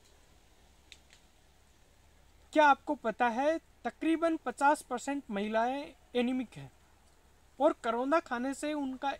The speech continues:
एनीमिया या खून की कमी ठीक हो सकती है। एक बात मैं बड़े दावे से कह सकता हूँ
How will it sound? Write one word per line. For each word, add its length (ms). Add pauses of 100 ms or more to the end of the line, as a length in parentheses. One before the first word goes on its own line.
एनीमिया 440
या 120
खून 260
की 120
कमी 300 (100)
ठीक 200
हो 100
सकती 320
है। 140 (1600)
एक 200
बात 240
मैं 180
बड़े 160
दावे 260
से 160
कह 140
सकता 320
हूँ 200